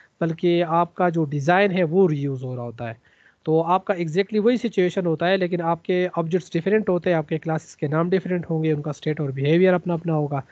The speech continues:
लेकिन उनके आपस में जो communication है या उनके दरमियान जो relationship है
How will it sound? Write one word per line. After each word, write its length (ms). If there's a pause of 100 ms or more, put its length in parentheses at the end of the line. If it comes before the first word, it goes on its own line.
(400)
लेकिन 240
उनके 260
आपस 240
में 80
जो 100
communication 720
है 280
या 100
उनके 220
दरमियान 380
जो 100
relationship 540
है 240